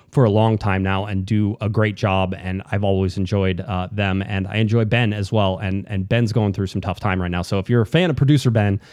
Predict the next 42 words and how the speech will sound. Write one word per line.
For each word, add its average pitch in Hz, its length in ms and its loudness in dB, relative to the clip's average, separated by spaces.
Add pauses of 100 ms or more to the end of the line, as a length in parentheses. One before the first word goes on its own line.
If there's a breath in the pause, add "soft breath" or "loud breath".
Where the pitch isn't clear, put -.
(200 loud breath)
um, 101 300 0
I, - 220 -12
I, 113 220 0 (100)
I'd 107 160 0
hope 143 280 0
you'd 117 200 -2
reach 113 340 -2
out 104 420 -2
and 98 220 -2
sort 104 180 0
of, 90 260 -4
uh, 90 280 -6
and, 104 220 -4
and 104 120 -2
talk 95 280 -4
to 98 80 -4
him 92 100 -2
right 92 140 -4
now 87 120 -4
because 90 420 -4 (380 loud breath)
his 202 140 4
family's 196 320 4
going 147 160 4
through 123 140 4
a 113 40 4
tough 107 220 -2
time. 95 400 -2
We've, 101 300 -2
w-, 110 420 -10
they 113 200 -2
put 139 180 0
out 120 100 0
a 107 60 -2
statement. 113 320 -2
Riot, 104 260 0 (140)
Riot 107 280 0
Squadcast 98 540 -2
put 110 100 0
out 95 300 0
a 90 140 -2
tweet 95 280 -6
today, 87 380 -4